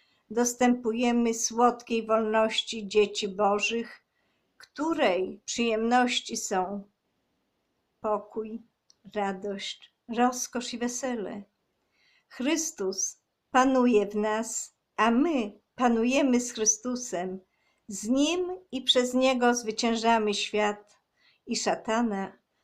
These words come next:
wraz ze złymi pożądliwościami,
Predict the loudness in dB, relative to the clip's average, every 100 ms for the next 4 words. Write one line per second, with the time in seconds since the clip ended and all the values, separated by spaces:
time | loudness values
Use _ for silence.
0 | _ -4 2 2 2 -2 -2 -2 -4 -2
1 | 0 0 0 -2 -4 -2 0 0 0 -4
2 | -6 -8 -10 -2 2 2 2 -2 -4 -8